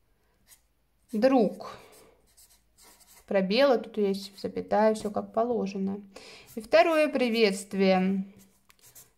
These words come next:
Как дела? И друг с большой буквы. Друг.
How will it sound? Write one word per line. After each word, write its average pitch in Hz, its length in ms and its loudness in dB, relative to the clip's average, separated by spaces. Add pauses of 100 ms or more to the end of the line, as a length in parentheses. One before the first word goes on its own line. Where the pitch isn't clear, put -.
(260)
Как 269 640 6 (1500)
дела? 214 960 4 (1000)
И 202 60 -4
друг 285 340 0
с 277 40 -2
большой 285 640 4
буквы. 226 360 -2
Друг. 226 480 2